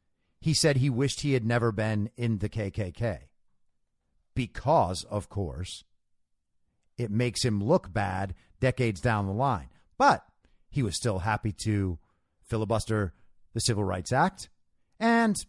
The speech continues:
ten years later, he's coaching up young Joe Biden on how to be an effective politician for his people.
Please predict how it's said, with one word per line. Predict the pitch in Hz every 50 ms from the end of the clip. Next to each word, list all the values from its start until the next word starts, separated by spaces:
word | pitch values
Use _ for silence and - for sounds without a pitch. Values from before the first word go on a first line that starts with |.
| _ _ _ _ _ _ _ _ _ _ _ _ _ _ -
ten | - 180 190
years | 175 175 175 156 120
later, | 131 127 131 131 131 127 117 - _ _ _ _ _ _ _ _ _ _ _ _ -
he's | - 170 143 -
coaching | - - - 185 180 - - 190 175 156
up | 143 143 - - - - _ _ _ _ _ _ _ _ _ _ _
young | 95 113 127 147 156 151 147 127
Joe | - 127 139 151 160
Biden | 135 143 139 131 120 107 92 95 92 104 113 - _ _ _ _ _ _ _ _ _ _ -
on | 156 170
how | 202 226
to | 214 170
be | 165 185
an | 180 151
effective | 117 - - - - 185 175 - - 123 - - -
politician | - 151 139 117 107 - - 135 - - 87
for | 80 - 101 98 92
his | 92 82 -
people. | - 117 - - - -